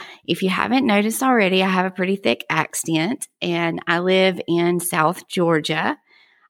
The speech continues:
I grew up on a farm with lots of animals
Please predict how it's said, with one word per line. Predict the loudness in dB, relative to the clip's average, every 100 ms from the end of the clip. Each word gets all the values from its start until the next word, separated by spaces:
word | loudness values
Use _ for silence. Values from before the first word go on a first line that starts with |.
| -4
I | 0 2 0
grew | 0 0 2 2 2
up | 0 0 -2
on | 0
a | 0
farm | -2 -2 0 0 -2 -4 -4 _ -20 _ 0
with | 2 2 2
lots | -4 -4 -8
of | -2
animals | 0 2 2 4 4 4 2 -2 -4